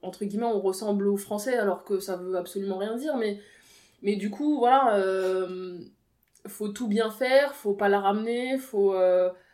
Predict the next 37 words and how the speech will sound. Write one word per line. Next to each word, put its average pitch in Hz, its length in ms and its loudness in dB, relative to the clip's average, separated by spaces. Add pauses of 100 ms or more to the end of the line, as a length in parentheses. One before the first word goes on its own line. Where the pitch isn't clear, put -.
(160)
faut - 160 -6
être 175 100 -4
discret. 240 800 -4 (580)
Alors - 260 -14
clairement, 214 540 0
mes 220 180 2
deux 240 160 -2
frères, 311 240 2
je - 80 -10
pense 262 200 -4
que 220 100 -6
ça 208 200 -2
va 208 100 -4
encore. 220 600 2 (440)
Alors 156 260 -10
moi, 190 140 2
j'étais 175 300 -8
tout - 180 -16
sauf 196 220 -4
discrète, 226 420 -6
quoi. 175 180 -4
Euh, 160 480 -10
c'était, 202 460 -4
euh, 165 220 -4
une, 156 500 -20
je - 100 -20
pense 185 160 -16
que - 60 -20
c'est - 160 -18
une, 160 120 -18 (100)
encore 196 380 -4
une 185 100 -8
catastrophe 175 520 -14
pour 160 120 -20
ma 180 100 -12
mère, 262 220 -6
quoi. 170 200 -10